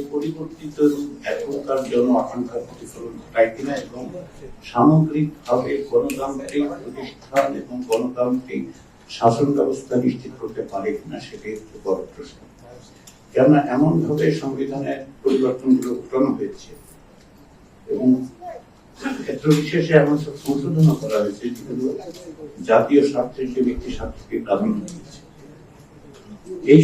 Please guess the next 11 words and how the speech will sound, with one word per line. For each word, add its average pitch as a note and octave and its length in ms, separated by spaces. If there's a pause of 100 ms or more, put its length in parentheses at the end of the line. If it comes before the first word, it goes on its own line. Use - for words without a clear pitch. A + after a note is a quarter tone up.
সমস্ত F3+ 380 (200)
পটভূমিকায় D3+ 840
আসলে - 280 (200)
সংবিধানের C3 640 (920)
বিভিন্ন D#3 320 (200)
দিক, D3 200 (680)
বিশেষ - 260 (120)
করে C#3+ 180 (260)
গণতান্ত্রিক C3+ 680 (100)
পুনর্গঠনের C#3 800 (560)
বিষয়টাই C3+ 480